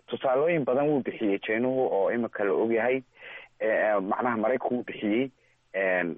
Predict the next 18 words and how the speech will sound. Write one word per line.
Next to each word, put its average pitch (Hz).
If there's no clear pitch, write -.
tusaalooyin 113
badan 104
uu 90
uga 117
digayay 107
dunida 107
kale 101
ee 95
iyaguna 107
sida 104
Chinaha 101
kale 98
weerarka 104
u 117
soo 117
qaada. 92
Laakiin, 156
een, 123